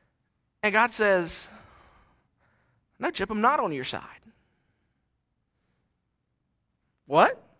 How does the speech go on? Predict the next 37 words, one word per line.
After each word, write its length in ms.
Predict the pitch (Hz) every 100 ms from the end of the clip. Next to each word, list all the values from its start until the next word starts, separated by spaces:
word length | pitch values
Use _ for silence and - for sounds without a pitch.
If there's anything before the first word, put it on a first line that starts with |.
| _
<laughs> 80 | - - - 180 - 143 - - - _ _ -
Uh, 160 | 147 - - _ _
are, 200 | 180 190
are 140 | 165 180
you 100 | 156
sure?" 460 | - 240 285 339 349 _ _ _ _ _ _ _ _ _ _ _ _ _ _ _ _ _ -
"No, 400 | 147 147 175 269
I'm, 240 | 294 - _ _ 175
I'm 80 |
not 180 | 170 220
on 120 | 214
your 80 | 220
side." 280 | 214 175 - - -
"Well, 120 | 214
whose 220 | 311 277
side 280 | 285 277 269
are 40 |
you 140 | 262 302
on?" 360 | 427 427 - - _ _ _ _ _ _ _ _ _ _ _ _ _ _ _ _ _ _ _
I'm 80 | -
not 140 | 180 285
on 80 |
anybody's. 640 | 311 359 - - - - - _ _ _ _ _
"Well, 80 | 269
if 80 | 269
you're 80 |
not 160 | 277 254
on 80 | 233
my 140 | 285
side, 240 | - 220 202
does 80 |
that 160 | 202 220
mean 140 | 233
you're 120 | 233 214
on 100 | 202
Alton's 320 | 240 277 269
side?" 340 | 294 359 403